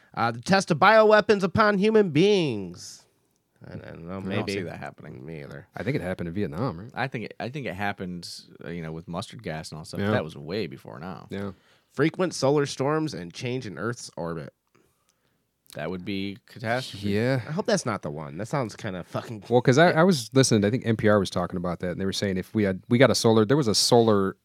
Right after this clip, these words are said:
Speaker 3: flare incident back in the, I think, early turn of the century, like, nineteen thirties, forties area,
Speaker 2: Mm-hmm.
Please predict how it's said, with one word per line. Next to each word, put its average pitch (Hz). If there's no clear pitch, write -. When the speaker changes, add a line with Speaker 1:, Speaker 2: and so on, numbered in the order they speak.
Speaker 3:
flare 107
incident 98
back 95
in 92
the, 85
I 95
think, -
early 107
turn 123
of 117
the 107
century, 120
like, 95
nineteen 98
thirties, 104
forties 113
area, 123
Speaker 2:
Mm-hmm. 98